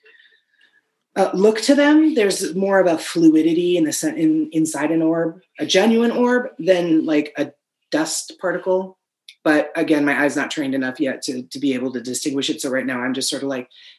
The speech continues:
"Maybe it is, maybe it's not." Send it to Tony and Chris, have them <laughs> confirm. Um, but most times it's dust,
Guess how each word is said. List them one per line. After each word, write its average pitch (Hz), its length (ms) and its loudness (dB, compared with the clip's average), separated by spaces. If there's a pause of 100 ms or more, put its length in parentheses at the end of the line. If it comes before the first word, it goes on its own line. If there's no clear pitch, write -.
(140)
"Maybe 170 260 -4
it 185 60 -6
is, 190 400 -6
maybe 151 200 -2
it's 151 180 -4
not." 165 340 -6
Send 135 160 -8
it 131 80 -8
to - 80 -10
Tony 135 260 -8
and 131 100 -12
Chris, 170 480 -2 (640)
have 165 180 0
them 160 200 2
<laughs> - 20 -6
confirm. 226 880 2 (600)
Um, 190 320 2
but 202 180 4
most - 540 0
times 208 720 0
it's 196 340 -6 (200)
dust, - 720 -8